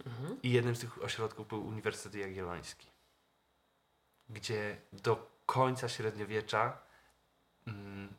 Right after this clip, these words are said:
Speaker 2: uniwersalia miały desygnat. Było, było dobro i ono miało swoje miejsce. Ono
Speaker 1: Mhm.
Speaker 2: miało swoje miejsce, y, trochę po platońsku rozumiane w świecie idei, e,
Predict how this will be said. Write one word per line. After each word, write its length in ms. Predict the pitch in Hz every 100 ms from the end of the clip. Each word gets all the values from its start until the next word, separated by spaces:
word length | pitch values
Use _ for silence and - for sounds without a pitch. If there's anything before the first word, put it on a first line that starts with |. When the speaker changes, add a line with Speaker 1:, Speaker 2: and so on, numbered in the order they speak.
| _ -
Speaker 2:
uniwersalia 600 | 113 113 110 117 107 110
miały 320 | 107 104 104
desygnat. 640 | 104 - 98 85 - - - _ _ _ _ -
Było, 440 | 104 - 123 110 101 - _
było 240 | 120 107 98
dobro 580 | 107 101 110 147 175 - - _ -
i 80 | 107
ono 120 | 107
miało 240 | 110 110
swoje 320 | - - 107
miejsce. 600 | 104 113 113 95 - - - _ _ _ -
Ono 80 | -
Speaker 1:
Mhm. 160 | 120 120
Speaker 2:
miało 180 | 120 117
swoje 260 | - 123
miejsce, 380 | 123 135 127 120
y, 160 | 107 107 - 120 107 107
trochę 260 | 117 120 120
po 380 | 113 110 110 107
platońsku 580 | 113 113 123 117 - 110
rozumiane 500 | 107 113 110 107 98
w 200 | - -
świecie 440 | - - 123 123 113
idei, 600 | 107 113 104 113 175 - - - - - - - - 104
e, 360 | 104 104 104